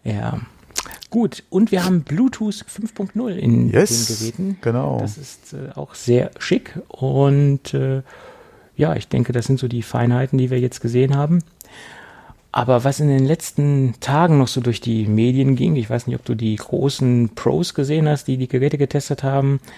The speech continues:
Speaker 1: Das Ding wird ziemlich, also die, die, ähm, die High-End-Version mit dem
Speaker 2: Mhm.
Speaker 1: i neun Prozessor wird ziemlich schnell runtergetaktet. Das heißt, die maximale Performance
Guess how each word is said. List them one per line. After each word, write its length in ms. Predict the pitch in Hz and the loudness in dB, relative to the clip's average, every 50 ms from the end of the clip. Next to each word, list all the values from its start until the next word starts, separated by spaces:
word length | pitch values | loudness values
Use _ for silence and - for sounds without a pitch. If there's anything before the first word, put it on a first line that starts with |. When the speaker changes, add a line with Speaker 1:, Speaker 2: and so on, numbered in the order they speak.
| - - - - - - - - - - _ _ - | -20 -20 -20 -20 -20 -20 -20 -20 -20 -20 _ _ -2
Speaker 1:
Das 200 | - 123 - - | -2 -2 0 2
Ding 180 | 165 165 - | 2 2 2
wird 140 | - 147 - | 2 -4 -4
ziemlich, 840 | - - - - 247 233 202 165 139 120 113 110 - - - 208 | -4 -4 2 4 4 6 6 6 6 4 4 2 -4 -8 -8 -4
also 160 | 147 123 117 113 | -2 -2 -2 -2
die, 320 | - 117 113 113 113 113 | -2 0 0 2 0 -2
die, 480 | 113 - 110 113 110 - - - - - | 0 0 0 0 2 0 0 -2 -4 -2
ähm, 560 | - - - - - - - - - 110 117 | -4 -4 -4 -4 -4 -6 -6 -6 -6 -4 -4
die 140 | 120 117 117 | -4 -4 -2
High-End-Version 880 | 131 160 208 180 131 123 113 - 117 110 104 104 110 113 123 135 135 | 0 2 2 4 4 4 4 2 -2 -2 -2 -2 -2 0 2 2 2
mit 180 | 127 123 123 - | 0 0 0 0
dem 180 | 123 117 113 | 0 0 0
Speaker 2:
Mhm. 60 | 113 113 | 0 -4
Speaker 1:
i 160 | 113 113 110 | -4 -6 -6
neun 460 | 113 110 110 113 113 135 160 180 160 | -6 -6 -4 -4 -4 -2 -2 -4 -4
Prozessor 460 | - - 110 107 - 117 113 - 123 120 | -6 -8 -18 -16 -14 -14 -12 -12 -12 -12
wird 100 | 117 - | -12 -8
ziemlich 240 | - 175 160 160 | -6 -4 -4 -4
schnell 160 | - - 156 143 | 0 0 2 4
runtergetaktet. 760 | 165 180 - 135 113 107 - - 107 - - - - - | 4 4 4 4 2 0 -2 -4 -10 -8 -8 -10 -10 -8
Das 140 | - 107 - | -8 -6 -2
heißt, 240 | 131 127 - - - | -2 -2 -2 -2 -2
die 100 | 120 113 | 0 2
maximale 520 | 113 127 135 - - 135 131 127 127 131 | 4 2 2 0 0 0 2 2 2 0
Performance 680 | - 117 117 - - 127 131 131 135 147 156 165 160 | 0 0 -2 -2 0 -2 0 2 2 2 2 2 0